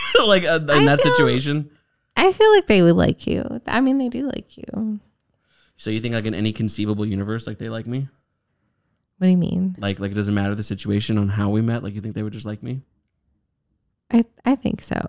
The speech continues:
Speaker 2: Well, I mean, I don't know. There's probably some situations that, like, they'd be like, "What the fuck?"
Speaker 1: I think
Speaker 2: Like
Speaker 1: I've already kind of annoyed your mom sometimes.
Speaker 2: What do you mean?
Speaker 1: Like, I think the fact that she has to, on her own accord, let me say, she, she feels like she has to, um, make different food for me.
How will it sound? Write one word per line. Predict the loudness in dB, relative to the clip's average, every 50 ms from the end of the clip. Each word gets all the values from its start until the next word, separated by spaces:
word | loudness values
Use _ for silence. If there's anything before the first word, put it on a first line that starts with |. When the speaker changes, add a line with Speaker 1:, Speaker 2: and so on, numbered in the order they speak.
| -6 _
Speaker 2:
Well, | 4 6 8 8 6 4 2
I | 2 0
mean, | 0 0 0
I | 0 -2
don't | -2 -2 -4
know. | -4 -2
There's | -2 -4 -4 -4
probably | -4 -2 -2 -2
some | -2 -2 -2 -2
situations | -2 -4 -6 -6 -4 -2 -2 -2 -2 0 -2 -2 -2 -2 -4
that, | -6 -6 -4 -4
like, | -4 -4 -2
they'd | -2 -2 0
be | 2 2
like, | 2 2 2 -2
"What | -6 -2 0
the | -2 -2
fuck?" | 0 -2 -4 -4 -4 -4 -2
Speaker 1:
I | -2 0
think | 2 4 4
Speaker 2:
Like | 4
Speaker 1:
I've | 4 4
already | 4 2 2 0 -2 -4
kind | -4 -4 -2
of | -2 -2
annoyed | -2 -2 -2 -2 -4
your | -4 -6
mom | -6 -6 -8 -8
sometimes. | -8 -10 -8 -6 -6 -6 -6 -6 -8 -12 -18 _ _ _ _ _
Speaker 2:
What | 0 2
do | 2
you | 4
mean? | 2 2 0 0 -2
Speaker 1:
Like, | 0 2 2
I | 2 2
think | 2 0 -2
the | 0
fact | 0 0 0 0
that | -2 -4
she | -2 -2 0 0
has | 2 0 0 -2 -4
to, | -6 -4 -4 -2 -2 -4 -8 _ _ _ -2
on | 2 4 6 6 6
her | 4 2 2 2
own | 0 -2 -2 -2
accord, | -4 -6 -6 -6 -6 -6 -8 -10 -12
let | -12 -10
me | -10 -10
say, | -10 -10 -10 -12 -14 -16 -20 -20 -20 -16
she, | -12 -6 -2 0 0 2 0 0 -2 -6 _ _
she | _ -8 -2 2 4 4 4 4
feels | 2 2 2 2 4 4 2
like | 2 0 0
she | -4 -4 -2 -2 -2 -4 -8 -10 -8
has | -6 -6 -6 -6 -8 -10
to, | -8 -6 -6 -4 -4 -4 -6 -6 -8 -12 _ _ _ _ _ _ 0
um, | 2 2 2 2 0 0 -2 -4 -8 -10 -14 _ _ _ _ _ _ _ _ _ _ _
make | -6 -4 -4 -4 -4
different | -4 -6 -4 -4 -4 -6 -4
food | -6 -6 -6 -6
for | -8 -10 -10
me. | -10 -10 -12 -14 -16